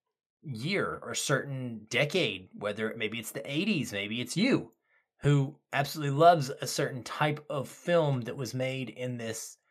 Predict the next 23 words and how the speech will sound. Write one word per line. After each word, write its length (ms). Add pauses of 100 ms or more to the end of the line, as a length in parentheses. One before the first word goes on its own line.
(440)
era, 480 (1080)
and 400 (640)
you 240
only 300
see 340
it 240
for 640 (460)
the 520
masterpieces 840
that 140
you 100
feel 220
came 220
out 180
of 100
that. 320
A-, 240
and 160
then 80
you 120
don't 240 (120)
see 400
the 480